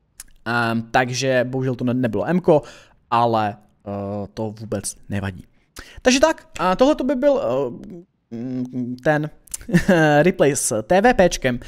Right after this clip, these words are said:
Na Extra Bliss kanále vyjde taky dneska replay s T V Pčkem. A bitva ze stejný session,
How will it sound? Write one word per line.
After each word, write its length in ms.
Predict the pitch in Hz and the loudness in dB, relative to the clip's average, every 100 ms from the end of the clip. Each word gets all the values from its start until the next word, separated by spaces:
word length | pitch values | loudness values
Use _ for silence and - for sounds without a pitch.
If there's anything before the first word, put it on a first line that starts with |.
| - - | -18 -8
Na 120 | 143 | -6
Extra 280 | 151 - 185 | -6 -4 -2
Bliss 200 | 180 175 | 0 -2
kanále 360 | 175 170 170 | -2 0 2
vyjde 240 | 170 165 143 | 2 2 0
taky 240 | 151 - | 0 0
dneska 280 | 208 208 - | 2 2 2
replay 240 | 208 202 | 2 2
s 60 | 196 | 2
T 140 | 185 | 2
V 100 | 180 | 2
Pčkem. 460 | 180 175 - 151 143 - - _ _ | 2 0 -2 -6 -6 -12 -20 _ _
A 400 | - 135 131 131 127 | 0 4 4 4 2
bitva 360 | 139 151 160 | 0 -2 0
ze 100 | 147 | 0
stejný 360 | 160 - 156 147 | 0 0 -2 0
session, 520 | - 165 180 175 170 | -2 0 2 2 2